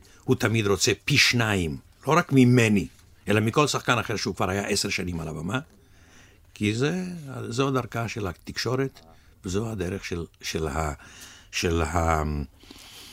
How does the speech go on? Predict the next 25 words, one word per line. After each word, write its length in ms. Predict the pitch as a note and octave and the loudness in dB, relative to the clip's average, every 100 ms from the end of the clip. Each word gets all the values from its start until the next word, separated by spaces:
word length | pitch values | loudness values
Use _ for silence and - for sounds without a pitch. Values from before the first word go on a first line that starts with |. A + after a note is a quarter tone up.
| - - - | -16 -8 -4
אה, 300 | - C3+ C#3 | -2 -2 -2
אני 140 | C3+ | -2
לא 80 | C3+ | -2
יודע 360 | C3+ A#2+ G2+ | -2 -2 -2
איך 200 | G2 G2+ | -4 -4
לקרוא 280 | G#2+ F#2+ G2+ | -4 -4 -4
לזה, 340 | F#2 D#2+ D2 D2+ | -4 -6 -8 -10
של 220 | - D#2 | -8 -8
הפרסומת, 680 | D2 D2 E2 - A2+ A2 F2+ | -8 -6 -6 -6 -4 -6 -8
כל 180 | E2+ D#2+ | -8 -10
הדברים 340 | D2+ D2 G2 | -8 -8 -8
האלה, 140 | B2 A2 | -8 -8
והם 180 | A#2 B2 | -8 -10
חושבים 380 | A#2+ - A#2 | -10 -8 -8
שהם 400 | A2+ F#2+ F#2+ A2+ | -6 -8 -6 -6
יכולים 360 | G2+ - F#2+ F#2 | -8 -6 -6 -6
על 60 | E2+ | -8
כל 180 | E2+ | -10
דבר. 160 | E2+ D#2+ D2 | -10 -8 -6
ומה, 200 | G2 C3+ | -2 -2
אני 160 | - D3+ | -2 -4
אספר 240 | - - | -6 -6
לך 100 | D3+ | -6
עוד 140 | C3 A#2+ | -6 -8
סיפור. 280 | G2+ D#2+ | -12 -12